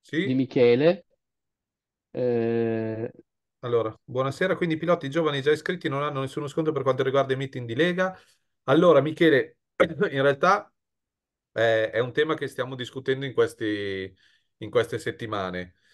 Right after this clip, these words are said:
Speaker 1: eh, perché sicuramente, come già fatto per, eh, lo stage giovani piloti del mese s-, un mese fa è stato, Luciano,
Speaker 2: Sì.
Speaker 1: non mi ricordo.
Speaker 2: Più,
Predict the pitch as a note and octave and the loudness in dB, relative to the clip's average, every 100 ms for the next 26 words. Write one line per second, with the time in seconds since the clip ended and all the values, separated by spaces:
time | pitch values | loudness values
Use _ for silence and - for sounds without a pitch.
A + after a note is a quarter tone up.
0 | _ _ - G2 G2 F#2+ F#2+ G#2 - G#2+ | _ _ -10 -6 -4 -4 -2 -4 -4 -6
1 | - A2+ A2+ A2+ G#2+ A#2+ A#2 A2 G2+ G2 | 0 2 2 -2 -2 4 4 4 4 2
2 | F#2 F#2 F2+ F2 F2 E2+ _ _ - D#3 | 2 2 0 -2 -4 -8 _ _ 0 2
3 | D#3 C#3+ A#2+ A#2 B2 B2 - - G#2+ - | 2 0 -2 -2 -4 -4 -6 -8 -8 -2
4 | A#2+ A#2 G#2 - _ _ _ - G2 F#2+ | 0 2 -2 -12 _ _ _ -16 -12 -8
5 | F#2 F#2 F#2 G2 F#2 A2+ A2+ G#2 G#2 A2 | -8 -6 -4 -4 -4 0 0 -2 -6 -4
6 | A2+ A2 G#2+ G#2 G2+ G#2 A2 A2+ G#2+ - | -2 -4 -8 -8 -10 -4 0 2 0 -6
7 | G2 F#2 - _ _ - G2 G#2 G#2+ A2 | -12 -14 -18 _ _ -8 -8 -6 -8 -8
8 | - - _ A2 B2+ A#2+ - A2+ F#2+ G2 | -10 -20 _ -10 -8 -8 -4 -4 -4 -6
9 | F#2+ - G2 F#2 F#2 F#2 E2+ - F#2 F#2+ | -8 -6 -4 -2 -2 -4 -6 -8 -8 -10
10 | G#2 - F#2+ F2+ - | -14 -8 -8 -8 -12